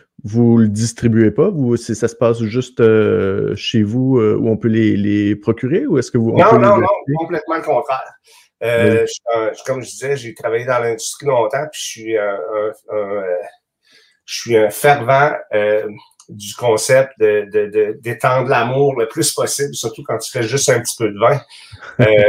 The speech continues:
Speaker 2: tu sais, nous, faut pas se le cacher, là, on est à Sainte-Tech, là, on n'est pas sur la route des vins, là, t'arrives pas ici
Speaker 1: Ouais,
Speaker 2: par
Speaker 1: c'est ça.
Speaker 2: erreur,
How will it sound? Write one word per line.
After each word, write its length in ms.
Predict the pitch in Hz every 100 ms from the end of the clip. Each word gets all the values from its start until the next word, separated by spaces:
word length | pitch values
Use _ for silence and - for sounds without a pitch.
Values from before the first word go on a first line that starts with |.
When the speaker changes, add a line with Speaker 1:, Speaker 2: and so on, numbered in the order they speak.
| - - _ _
Speaker 2:
tu 100 | -
sais, 60 | 135
nous, 160 | 123 131
faut 140 | 113
pas 100 | 131
se 140 | -
le 60 | -
cacher, 400 | - 120 - 165
là, 120 | 147
on 100 | 120
est 100 | 110
à 100 | 120
Sainte-Tech, 560 | 120 123 113 - 139 139
là, 120 | 127
on 60 | 113
n'est 120 | 101
pas 100 | 127
sur 160 | - 120
la 80 |
route 180 | 104 110
des 160 | 110 107
vins, 220 | 107 123
là, 80 | 123
t'arrives 380 | 123 104 107 -
pas 120 | 135
ici 280 | 117 - 110
Speaker 1:
Ouais, 60 | 101
Speaker 2:
par 120 | 120
Speaker 1:
c'est 140 | 110 107
ça. 40 |
Speaker 2:
erreur, 320 | 104 120 123